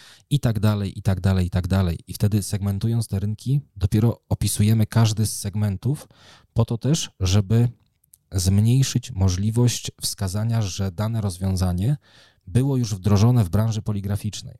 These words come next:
Bo jeżeli ktoś tak stwierdzi, że coś już było w branży poligraficznej, to tak jakby powiedział nic, no bo co z tego, że producent etykiet dane rozwiązanie kiedyś zastosował,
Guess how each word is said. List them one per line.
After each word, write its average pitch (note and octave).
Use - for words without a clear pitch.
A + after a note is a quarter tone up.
Bo G#2
jeżeli B2
ktoś -
tak A2
stwierdzi, G2+
że F2
coś -
już G2
było G#2+
w -
branży G2+
poligraficznej, F#2+
to A#2
tak C#3
jakby B2+
powiedział B2
nic, B2
no F2+
bo F2
co B2+
z -
tego, A#2
że F#2+
producent G#2
etykiet G#2
dane G#2+
rozwiązanie G2+
kiedyś G2+
zastosował, F#2+